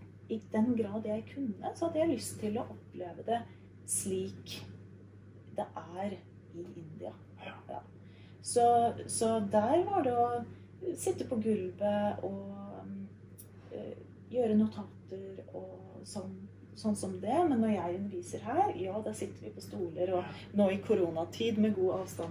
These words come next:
Speaker 2: Med god
Speaker 1: imellom,
Speaker 2: avstand,
Speaker 1: og så
Speaker 2: ja, sånn som vi gjør i dag.
Speaker 1: <laughs> Ikke
Speaker 2: Nå skal jeg
Speaker 1: sant?
Speaker 2: bare sjekke denne recordinga. Jeg bare, jeg får alltid sånn midt underveis, så vil jeg vite at alt sammen er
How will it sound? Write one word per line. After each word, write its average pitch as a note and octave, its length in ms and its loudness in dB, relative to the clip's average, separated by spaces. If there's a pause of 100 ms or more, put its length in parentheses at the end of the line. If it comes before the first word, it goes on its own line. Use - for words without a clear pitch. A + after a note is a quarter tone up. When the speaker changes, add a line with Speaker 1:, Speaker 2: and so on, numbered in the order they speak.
Speaker 2:
Med F#3+ 100 2
god F3 80 4
Speaker 1:
imellom, E3+ 240 4
Speaker 2:
avstand, A3+ 340 8
Speaker 1:
og - 60 6
så G#3 120 2
Speaker 2:
ja, - 40 8
sånn G3+ 160 8
som C3+ 300 6
vi B2+ 160 8
gjør A2 160 10
i G#2+ 60 0
dag. B2 180 12 (120)
Speaker 1:
<laughs> - 120 -4
Ikke D#4 100 6
Speaker 2:
Nå - 60 12
skal - 160 10
jeg - 80 12
Speaker 1:
sant? - 0 -
Speaker 2:
bare C#4+ 180 12
sjekke - 400 6
denne D3 240 10
recordinga. C3 640 10 (100)
Jeg D#3 160 10
bare, D3+ 180 10 (280)
jeg - 120 6
får F3 120 8
alltid E3+ 360 8
sånn D3 300 4
midt D#3+ 260 6
underveis, D3 460 8
så - 100 8
vil C3+ 120 8
jeg C3+ 140 10
vite B2+ 320 6
at - 180 2 (640)
alt - 200 4
sammen B2+ 360 6
er B2 240 6